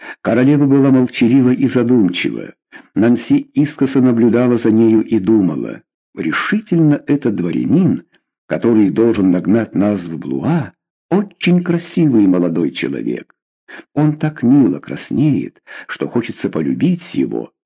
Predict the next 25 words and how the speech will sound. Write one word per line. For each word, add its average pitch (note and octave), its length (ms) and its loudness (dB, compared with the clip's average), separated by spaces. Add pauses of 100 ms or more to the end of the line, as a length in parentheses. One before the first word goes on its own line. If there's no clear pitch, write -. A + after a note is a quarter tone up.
(340)
Однако C3 400 -2
нужно B2+ 260 4
согласиться, C3+ 880 -2 (340)
что - 240 -6
королева G2 480 0
Маргарита F2 840 -2 (260)
не F#2+ 180 2
обратила F#2 580 0
бы B2+ 120 2
на D2+ 60 0
него E2 320 -2
внимания, G#2+ 720 2
если G2 300 0
бы G2 200 0
он A#2+ 240 2
был C3+ 180 4
блондин, C#3+ 800 0
а A#2 140 -2
не B2+ 100 4
брюнет, G#2 540 0 (560)
высокого, D2+ 840 -4 (200)
а F#2+ 80 -4
не F#2 140 0
среднего F2+ 580 0
роста, - 560 -8